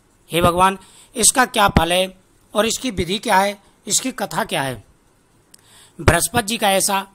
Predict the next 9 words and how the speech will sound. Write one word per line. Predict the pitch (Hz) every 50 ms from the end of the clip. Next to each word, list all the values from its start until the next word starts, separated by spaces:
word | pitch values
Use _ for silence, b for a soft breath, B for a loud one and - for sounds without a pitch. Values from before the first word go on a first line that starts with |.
| _ _ _
प्रश्न | - 220 220 - - 214 185
सुनकर | - 185 190 185 196 190 185
ब्रह्मा | 151 170 156 160 165 180 208
जी | 190 202
कहने | - - 160 156 160
लगे | 156 165 170 175 190 185
कि | - 196 170
हे | 151 170 175
बृहस्पति, | 151 175 156 139 - - 165 156 170 170